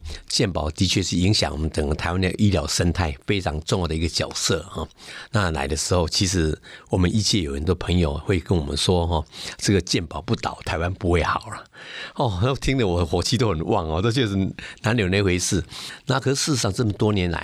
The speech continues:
哈，因为在很多机会代表台湾到国外去开会哈，我也知道说，其实当然每一个人在不同的角度看的点都不太一样。那当然身为政府官员，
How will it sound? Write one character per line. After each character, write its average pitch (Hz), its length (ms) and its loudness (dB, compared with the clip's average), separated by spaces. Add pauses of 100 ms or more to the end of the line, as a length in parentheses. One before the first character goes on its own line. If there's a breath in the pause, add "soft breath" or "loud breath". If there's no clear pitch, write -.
(100)
哈， 82 160 0
因 104 60 6
为 98 100 6
在 90 240 -2
很 80 140 -2
多 95 100 0
机 101 240 2
会 95 80 4
代 90 160 0
表 76 140 -4
台 - 220 -2
湾 95 200 2
到 90 240 -4
国 - 240 -2
外 90 160 2
去 - 140 -8
开 87 180 -2
会 82 200 0
哈， 76 200 -4 (440 loud breath)
我 98 100 4
也 85 60 4
知 123 120 0
道 104 100 2
说， 107 240 4 (300 loud breath)
其 117 220 2
实 85 340 0 (260 loud breath)
当 120 160 0
然 98 100 0
每 82 200 2
一 117 60 2
个 104 160 0
人 78 160 0
在 101 120 0
不 - 140 -2
同 82 180 2
的 78 60 0
角 71 240 -2
度 82 320 0 (160)
看 101 220 -2
的 80 100 -4
点 78 240 -4
都 90 100 -2
不 - 80 -6
太 92 160 0
一 78 200 -4
样。 76 180 -2 (420 loud breath)
那 120 140 0
当 127 180 -2
然 92 140 0
身 123 180 -2
为 95 100 0
政 101 200 0
府 80 120 0
官 101 240 -2
员， 80 300 -2